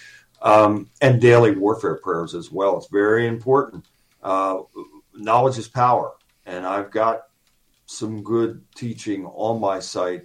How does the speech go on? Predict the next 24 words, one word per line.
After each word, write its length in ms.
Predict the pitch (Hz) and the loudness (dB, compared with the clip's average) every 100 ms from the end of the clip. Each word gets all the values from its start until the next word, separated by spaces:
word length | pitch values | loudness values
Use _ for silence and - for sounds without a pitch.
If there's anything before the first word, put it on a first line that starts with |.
| - | -12
uh, 200 | 95 92 | -12 -12
some 320 | - 92 90 | -14 -16 -14
very 280 | 92 110 110 | -6 -4 -4
strong 380 | - 104 104 - | -4 -2 -2 -6
prayers 420 | 107 113 123 - | -6 -4 -6 -8
that 200 | 90 - | -12 -12
you 60 | |
can 200 | - 82 | -14 -14
say, 520 | 80 - - 139 - - _ _ _ _ | -14 -8 -4 -4 -6 -12 _ _ _ _
but 180 | 151 - | -2 2
you 60 | |
have 160 | 381 - | 2 2
to 80 | 135 | -4
mean 240 | 151 165 | -4 -4
it. 160 | 90 - | -8 -12
You 100 | 101 | -8
know, 100 | 104 | -8
the 160 | 101 101 | -4 -6
intent 400 | 98 - 156 175 | -6 -6 -4 -4
is 160 | - | -4
everything. 480 | 110 123 117 92 - - _ _ _ | -4 -2 -4 -6 -12 -16 _ _ _
And 220 | - 101 98 | -8 -6 -6
so, 540 | - 117 107 101 - _ _ _ _ | -2 4 4 2 -8 _ _ _ _
um, 580 | 110 104 104 101 101 90 | -6 -4 -2 -4 -8 -14